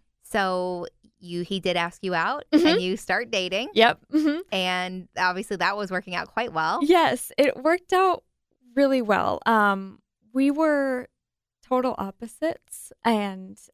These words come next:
Speaker 2: I mean, because he's very just, like, calm and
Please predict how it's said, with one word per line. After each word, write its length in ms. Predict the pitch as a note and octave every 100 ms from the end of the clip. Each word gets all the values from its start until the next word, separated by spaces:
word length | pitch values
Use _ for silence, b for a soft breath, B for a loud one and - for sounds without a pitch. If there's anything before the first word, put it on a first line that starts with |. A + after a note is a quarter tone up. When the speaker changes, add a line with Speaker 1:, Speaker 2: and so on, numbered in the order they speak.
| G#3+
Speaker 2:
I 120 | G#3+
mean, 320 | A3+ A#3 A3+
because 320 | A3+ A#3 G#3+
he's 260 | - C4 B3
very 680 | A#3+ A3+ A3 G#3+ G#3 G3+ - _ _
just, 240 | F#3+ -
like, 180 | G3 -
calm 580 | - G3 G3 G3 G3+ G3
and 240 | F#3 F#3